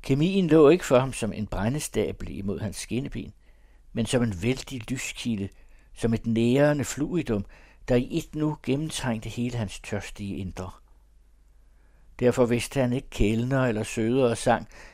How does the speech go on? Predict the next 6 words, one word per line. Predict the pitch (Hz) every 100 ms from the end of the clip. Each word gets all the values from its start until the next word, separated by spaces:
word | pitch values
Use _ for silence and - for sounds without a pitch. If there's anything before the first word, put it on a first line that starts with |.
| - -
end | 127 123
en | 101
rigtig | 123 - 135 -
endeløs | 120 117 123 113 98 - -
kemisk | - 131 113 110 -
formel, | - 98 117 104